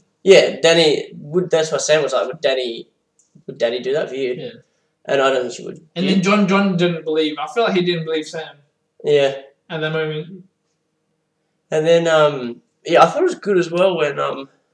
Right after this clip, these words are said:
Speaker 1: what was it, uh, Sam, what bit was it? Sam was speaking to Jon about the, uh, Jon was talking to Sam about the treason. 'Cause, uh, yeah, when he revealed
Speaker 2: Oh,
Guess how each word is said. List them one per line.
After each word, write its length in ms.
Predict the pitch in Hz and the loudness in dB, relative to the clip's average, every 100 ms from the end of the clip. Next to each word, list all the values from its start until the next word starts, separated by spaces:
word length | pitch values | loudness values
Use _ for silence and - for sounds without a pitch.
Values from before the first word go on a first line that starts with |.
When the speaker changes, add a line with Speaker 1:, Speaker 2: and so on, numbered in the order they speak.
| _ _ _ _ _ _ _ _ _ - | _ _ _ _ _ _ _ _ _ -6
Speaker 1:
what 80 | 156 | -6
was 80 | 131 | -4
it, 120 | - - - | -8 -10 -4
uh, 480 | 131 123 123 131 127 - _ _ _ _ _ _ _ _ - | 0 2 4 2 -2 -14 _ _ _ _ _ _ _ _ -10
Sam, 600 | - 143 151 151 143 139 139 _ _ _ _ _ _ _ _ _ _ - - 170 | -6 -4 -2 0 -2 -4 -10 _ _ _ _ _ _ _ _ _ _ -20 -20 -20
what 160 | - - | -20 -18
bit 140 | - | -18
was 200 | - - | -18 -20
it? 80 | - - - _ _ _ _ _ _ - | -20 -20 -20 _ _ _ _ _ _ -14
Sam 260 | - 156 147 | -2 0 0
was 120 | 147 | -2
speaking 260 | 143 131 | -4 -4
to 100 | 123 | -6
Jon 240 | 120 127 131 | -6 -6 -4
about 380 | 120 117 113 120 | -2 -2 -2 -4
the, 360 | 120 120 120 - - | 0 0 0 -6 -4
uh, 80 | 151 | -2
Jon 220 | 151 147 | 0 0
was 120 | 135 | -2
talking 160 | 135 127 | -6 -8
to 60 | |
Sam 180 | - 127 | -6 -6
about 180 | 123 101 | -4 -6
the 60 | |
treason. 540 | - - 135 127 - - _ _ _ _ _ _ _ _ _ _ | -10 -6 -6 -4 -8 -12 _ _ _ _ _ _ _ _ _ _
'Cause, 220 | 139 127 | -6 -4
uh, 280 | 127 123 110 - _ - | 0 0 -2 -8 _ -2
yeah, 140 | 139 | 0
when 160 | 127 131 | 0 -2
he 100 | 131 | -4
revealed 500 | 123 123 123 127 | -8 -6 -2 0
Speaker 2:
Oh, 20 | 156 | 0